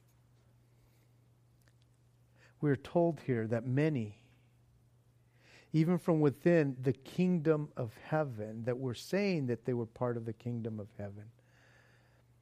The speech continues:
many from within were saying, were, were prophesying in his name, casting out demons in his name, and doing wonders in his name. And yet,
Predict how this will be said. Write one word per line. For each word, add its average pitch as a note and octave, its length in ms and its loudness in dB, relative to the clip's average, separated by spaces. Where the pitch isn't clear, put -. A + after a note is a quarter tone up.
many F3+ 360 6
from E3 300 4
within D3 760 4
were C#3 80 -2
saying, D3+ 460 0
were, D#3+ 100 8
were D#3 180 4
prophesying D#3 920 4
in C#3+ 100 4
his C3 240 4
name, E3 320 2
casting G3 440 4
out D3 320 4
demons F3 480 4
in E3+ 160 0
his C#3+ 220 4
name, D#3 420 2
and D#3+ 160 6
doing F3+ 420 6
wonders D#3 680 6
in G3+ 160 6
his F3 260 6
name. G#3 300 2
And E3+ 180 8
yet, G#3 580 6